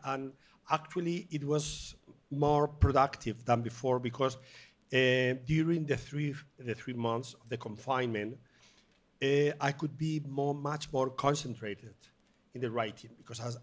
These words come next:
as, as I could go out, I didn't see anybody. So, um, the, and it was the best way for me to finish the script because this script, I mean, it, it,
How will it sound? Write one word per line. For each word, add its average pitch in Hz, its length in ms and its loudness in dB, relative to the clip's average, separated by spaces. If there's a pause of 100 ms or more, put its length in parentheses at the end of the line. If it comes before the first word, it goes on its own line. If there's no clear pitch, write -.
as, 123 320 -2
as - 140 -2
I 123 100 2
could 120 260 -2
go 117 220 2
out, 135 440 2 (420)
I 117 80 -2
didn't 117 240 -6
see 113 260 -4
anybody. 123 500 -4 (360)
So, 147 840 0
um, 131 460 2
the, 120 800 0
and 127 100 -6
it 147 120 -2
was 165 200 0
the 127 120 -4
best 123 200 -2
way 135 180 2
for 127 180 -6
me 127 180 -4
to 123 120 -12
finish 117 360 -6
the 101 120 -12
script 120 540 -4 (600)
because 143 300 0
this 160 240 -2
script, 160 520 -2
I 135 60 0
mean, 139 260 0 (400)
it, - 140 -10
it, 123 120 -10